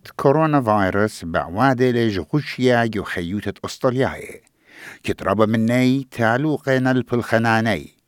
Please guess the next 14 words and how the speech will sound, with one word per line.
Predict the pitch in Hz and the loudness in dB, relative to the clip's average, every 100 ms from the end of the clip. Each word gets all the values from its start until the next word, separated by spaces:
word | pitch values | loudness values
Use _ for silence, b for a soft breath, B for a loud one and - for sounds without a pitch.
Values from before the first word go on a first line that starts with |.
| b b b - | b b b -4
وخكمة | 98 202 - 98 78 | 0 0 -2 -6 -10
سقطة | - - - - 127 117 113 _ _ 120 | -10 -6 -6 -4 -2 0 -2 _ _ -18
اتبلخانا | - 127 110 120 110 101 90 - | -4 -2 0 0 0 0 -2 -2
بيشنا | 117 113 95 85 95 | -2 -2 -4 -6 -6
مبصرة. | 107 - 160 131 - - _ _ _ _ _ _ _ _ _ B B B _ | -8 -4 -6 -6 -14 -20 _ _ _ _ _ _ _ _ _ B B B _
مليونة | 214 240 240 185 76 71 - _ _ _ _ _ | 0 4 4 2 0 -6 -18 _ _ _ _ _
برياشنا | 95 95 127 120 - 110 107 | -4 2 2 0 -2 -2 0
بعيقوتا، | 107 95 107 113 123 98 - 82 82 - _ _ b b b b | -2 -2 -4 -2 -4 -6 -8 -12 -12 -16 _ _ b b b b
صدعتا | 92 101 185 - - - | -12 4 4 4 -4 -14
وخجلتا | 92 - 92 90 135 147 131 120 117 B B B B | -14 -12 -14 -2 2 2 2 0 0 B B B B
ولينا | - 104 151 | -2 0 2
بدايا | 180 160 175 127 87 82 | 2 4 4 4 2 0
بدعتت | 85 101 95 131 - - 117 - - | -2 -6 -2 0 0 -2 -4 -4 -6
بلخاني. | 107 - 104 95 78 73 | -6 -2 -2 -2 -6 -12